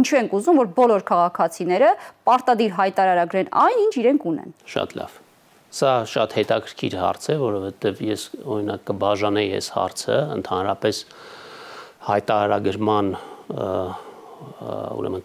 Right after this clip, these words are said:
Speaker 2: թեման երկու մասի։
Speaker 1: Պաշտոնյաները
Speaker 2: Առաջինը
Speaker 1: հասկացանք, դա
Speaker 2: առաջինը
Speaker 1: պարտադիր է։
Speaker 2: դա մշակութային կոմպոնենտ է, երկրորդը տնտեսական կոմպոնենտ է։ Ես կարծում եմ, որ մեր հասարակությունը վերջի տարիներին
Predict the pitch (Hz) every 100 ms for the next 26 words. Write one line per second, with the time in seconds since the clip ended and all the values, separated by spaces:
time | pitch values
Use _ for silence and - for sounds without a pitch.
0 | - - 101 175 180 117 98 - - 87
1 | 87 - - 165 180 - 240 226 233 233
2 | 240 269 269 202 - 196 - 180 - 214
3 | 190 117 175 143 127 107 110 - 113 104
4 | 101 - 98 92 - 85 90 85 82 80
5 | - - 185 202 110 104 123 170 165 113
6 | 101 - 87 - 82 - 85 - 87 85
7 | 80 - 110 117 - 117 - 170 175 123
8 | 117 107 - - - - - 113 104 101
9 | 107 101 - 101 - - 156 104 98 -
10 | 104 98 95 - _ - - 104 98 98
11 | 101 107 156